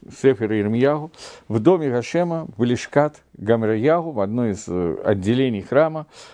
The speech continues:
Бен Шафана, э, Гасофера Бахацера, Эльон, в верхнем дворе, Петах Шар Бейт Гашем, на входе в, э, Шар Бейт Гашем, ворота Дома Всевышнего, э, Гахадаш, нового входа, Базней Коль Аам.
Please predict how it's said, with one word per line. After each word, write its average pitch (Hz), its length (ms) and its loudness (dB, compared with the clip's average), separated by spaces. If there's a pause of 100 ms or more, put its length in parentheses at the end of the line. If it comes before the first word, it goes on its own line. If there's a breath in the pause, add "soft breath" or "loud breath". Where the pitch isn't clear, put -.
(120)
Бен 135 180 0
Шафана, 127 540 -2 (580 loud breath)
э, 120 280 2
Гасофера 120 560 0
Бахацера, 123 520 2
Эльон, 127 400 0
в 110 40 -6
верхнем 123 400 0
дворе, 139 360 0
Петах 143 400 -2
Шар 120 260 2
Бейт 98 220 0
Гашем, 160 400 -2
на 110 340 0
входе 123 400 0
в, 98 220 -4
э, 98 440 2
Шар 120 300 2
Бейт 95 220 -2
Гашем, 127 380 -2
ворота 110 540 0
Дома 110 280 0
Всевышнего, 165 600 -2 (640 loud breath)
э, 123 520 2 (100)
Гахадаш, 127 800 0
нового 107 400 2
входа, 175 460 -2 (200 soft breath)
Базней 123 520 0
Коль 120 240 0
Аам. 78 300 -4